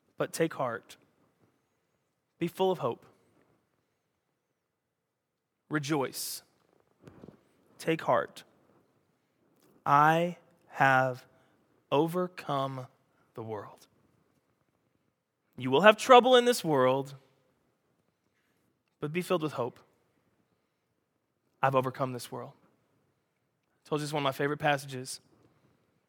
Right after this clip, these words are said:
Okay? I told you it's one of my favorite passages because as a father, as a,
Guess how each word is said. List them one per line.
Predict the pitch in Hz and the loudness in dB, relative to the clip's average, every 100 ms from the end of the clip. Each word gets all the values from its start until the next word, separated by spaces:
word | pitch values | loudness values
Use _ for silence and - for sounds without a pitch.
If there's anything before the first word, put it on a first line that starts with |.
| _ _ _ _ _ | _ _ _ _ _
Okay? | - 135 143 | -2 0 0
I | 147 - _ - | -4 -18 _ -6
told | 156 147 | -4 -4
you | |
it's | 139 | -4
one | 143 | -6
of | |
my | 135 | -4
favorite | 160 156 | -4 0
passages | 151 139 131 | -2 -2 -14
because | - - 135 | -14 -8 -8
as | 139 139 | -4 -8
a | 123 | -8
father, | - 147 156 165 170 160 - _ _ _ _ _ _ _ _ _ _ _ _ _ _ - | 0 2 2 0 -2 -4 -18 _ _ _ _ _ _ _ _ _ _ _ _ _ _ -14
as | |
a, | - | -12